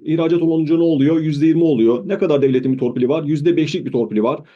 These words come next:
Arkadaşlar yüzde beşle ne yapıyoruz arkadaşlar? Çarpıyoruz. Bu kadar hesaplamış olduğumuz vergiyi ne yapacağız? Asgari kurumlar vergisinden düşeceğiz. Düştüğümüz zaman arkadaşlar ne kadar yapar? Dokuz yüz bin lira yapar.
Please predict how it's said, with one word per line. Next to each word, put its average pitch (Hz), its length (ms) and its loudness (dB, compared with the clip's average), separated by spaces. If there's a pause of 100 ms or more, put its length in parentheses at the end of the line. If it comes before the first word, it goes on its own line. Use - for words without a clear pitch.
(160)
Arkadaşlar 147 380 -2
yüzde 151 300 0
beşle 156 220 0
ne 143 40 0
yapıyoruz 135 320 -2
arkadaşlar? 127 360 -2
Çarpıyoruz. 165 500 0 (140)
Bu 165 140 -4
kadar 131 320 0
hesaplamış 147 420 -2
olduğumuz 113 320 0
vergiyi 143 260 0
ne 147 40 -2
yapacağız? 147 460 -2
Asgari 151 340 -4
kurumlar 147 240 -2
vergisinden 135 400 -2
düşeceğiz. 127 460 -2 (320)
Düştüğümüz 175 380 -2
zaman 151 140 0
arkadaşlar 127 300 -2
ne 160 100 -2
kadar 156 160 0
yapar? 156 260 0
Dokuz 143 220 0
yüz 113 100 -4
bin 117 40 0
lira 104 100 0
yapar. 95 280 -6